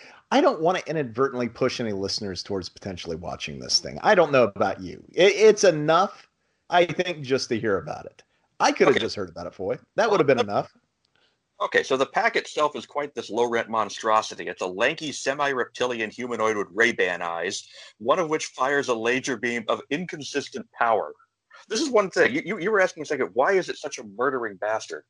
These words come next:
Speaker 2: Well, first of all, that's the only reason it exists. According to the, eh, the, according to our good alien, uh, 'cause most of what he's there for is just to, like, give some vague backstory about what's going on. 'Cause, 'cause we, we, we, I mean, we've been, we've,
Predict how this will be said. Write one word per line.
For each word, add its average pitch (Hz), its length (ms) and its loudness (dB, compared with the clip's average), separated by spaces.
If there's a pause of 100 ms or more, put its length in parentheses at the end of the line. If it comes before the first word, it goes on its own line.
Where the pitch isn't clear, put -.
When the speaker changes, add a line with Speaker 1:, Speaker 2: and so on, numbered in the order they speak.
(280)
Speaker 2:
Well, 151 80 2
first - 260 0
of 170 60 -6
all, 147 200 -4
that's 175 220 0
the 143 100 -2
only 170 200 0
reason 147 260 -2
it 120 120 -2
exists. 107 580 -2 (400)
According 208 400 2
to 175 80 -6
the, 151 220 -2
eh, 135 140 0 (120)
the, 110 120 -8 (140)
according 240 360 -4
to 190 180 -2
our 147 160 6
good 180 260 4
alien, 87 480 0 (680)
uh, 113 240 4 (140)
'cause 135 200 -2 (220)
most 170 300 2
of 156 60 -4
what 156 140 0
he's 123 180 -4
there 175 200 2
for 110 220 -2
is 104 80 -6
just 143 300 -6
to, 110 100 -12
like, 98 280 0
give 147 240 -4 (320)
some 101 360 -12
vague 117 380 2
backstory 101 640 0
about 101 300 -2
what's 120 160 -4
going 95 260 -2
on. 82 360 2 (840)
'Cause, 151 160 -2 (220)
'cause 127 180 0
we, 143 160 -2
we, 147 120 -2
we, 180 260 -4
I 170 40 0
mean, 165 140 0
we've 247 140 -4
been, 180 180 -8
we've, - 160 -8